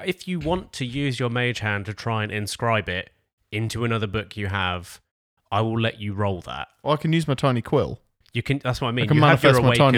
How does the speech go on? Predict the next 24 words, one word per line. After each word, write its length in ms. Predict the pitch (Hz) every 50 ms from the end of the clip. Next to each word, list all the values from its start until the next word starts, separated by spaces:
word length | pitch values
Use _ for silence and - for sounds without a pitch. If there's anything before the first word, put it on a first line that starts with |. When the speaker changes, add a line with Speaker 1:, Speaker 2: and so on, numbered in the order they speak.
| 113
Speaker 1:
awakened 20 | 107
Speaker 2:
quill. 180 | - 131 127 -
Speaker 1:
grimoire, 400 | 123 113 110 98 95 95 95 95
so 120 | - 107
you, 120 | 113 120 123
Speaker 2:
Yeah. 160 | 110 95 135
Speaker 1:
I'd 100 | 151 135
let 200 | 143 143 127 123
you 100 | 117 107
try 240 | - - 113 104 98
and 80 | 98
do 160 | 92 98 92
that. 220 | 85 82 82 85 - _ _ -
Speaker 2:
Like, 160 | 113 113 110 - _ _ _ - _ -
Speaker 1:
Um, 380 | - 110 104 110 107 107 107 104
Speaker 2:
book. 300 | 123 110 - - - - _ _ _ _ _
Speaker 1:
sleight 440 | - - - - - - 113 107 110
Speaker 2:
Right, 60 | 117
Speaker 1:
of 60 | 107
hand 100 | 101 101
Speaker 2:
just 80 | 95 98
Speaker 1:
again, 220 | - 113 110 113
Speaker 2:
grab 400 | 165 190 220 220 196 180 156 139
it. 60 | 151